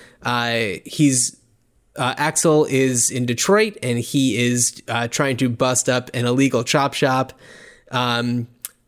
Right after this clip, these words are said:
the line that he says when he enters the chop shop after it's been taken over by the real bad guys, "Hey, is this the illegal chop shop?" is something that's been, like, in my head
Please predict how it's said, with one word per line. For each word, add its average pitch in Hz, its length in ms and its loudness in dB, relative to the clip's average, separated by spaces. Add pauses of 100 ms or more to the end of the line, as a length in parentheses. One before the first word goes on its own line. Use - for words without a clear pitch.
(260)
the 135 260 2
line 156 360 2
that 165 140 2
he 165 140 2
says 131 380 0
when 120 120 0
he 120 200 0
enters 127 440 2
the 127 100 2
chop 120 340 -2
shop 113 560 -2
after 123 280 -2
it's 120 120 -2
been 123 160 -2
taken 127 320 0
over 123 340 2
by 117 580 -2
the 110 600 -2 (580)
real 151 280 4
bad 110 340 -2
guys, 90 580 -2 (640)
"Hey, 233 180 4
is 131 100 2
this 160 120 2
the 170 100 2
illegal 160 320 4
chop 180 260 0
shop?" 180 400 0 (600)
is 135 240 2
something 196 260 2
that's 185 200 2
been, 170 140 2
like, 135 260 0 (100)
in 175 180 2
my 208 220 4
head 120 500 0